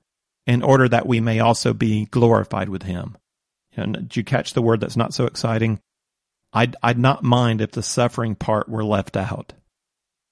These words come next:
But then I think about my own kids. And I think in, initially every parent would say, "I don't want them to suffer."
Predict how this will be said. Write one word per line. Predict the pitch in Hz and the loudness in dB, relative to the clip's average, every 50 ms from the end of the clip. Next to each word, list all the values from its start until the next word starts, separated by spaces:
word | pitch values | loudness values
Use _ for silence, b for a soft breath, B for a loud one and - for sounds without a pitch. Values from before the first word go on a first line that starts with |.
| _ _ _ _ _ - | _ _ _ _ _ -2
But | - 156 | -2 0
then | - 185 185 | 2 4 4
I | 185 165 | 4 4
think | - 160 139 131 | 4 4 2 2
about | 131 120 120 - | 2 2 2 2
my | 131 117 113 | 2 2 2
own | 110 110 107 104 | 2 2 0 0
kids. | - - 104 92 92 95 82 - - - - _ _ _ _ _ _ _ _ _ _ _ _ _ _ _ _ _ _ - | -2 -2 -2 -2 -2 -6 -8 -10 -14 -18 -20 _ _ _ _ _ _ _ _ _ _ _ _ _ _ _ _ _ _ -2
And | 127 120 | 0 0
I | 131 | 0
think | 127 - 156 156 143 | 2 2 0 0 2
in, | 147 127 120 127 - - - | 2 0 0 0 -2 -2 0
initially | 127 123 139 160 156 - 165 151 131 117 | 2 2 4 4 2 2 2 2 2 2
every | 120 143 160 147 127 | 2 2 2 2 2
parent | - 123 120 113 113 - | 2 2 2 2 0 0
would | - 113 101 - | 0 -2 -2 0
say, | - - 123 110 107 107 107 104 - _ _ - | 0 0 2 2 2 2 0 -2 -4 _ _ -12
"I | - 107 | -12 -10
don't | 113 107 101 117 117 123 - - | -6 -2 0 2 2 2 0 -2
want | - 113 110 110 | -4 -6 -4 -4
them | - 113 107 107 104 104 | -4 -4 -4 -4 -4 -6
to | 107 | -6
suffer." | - - - 127 123 - - - - - - | -6 -4 -4 -4 -4 -6 -8 -12 -16 -16 -18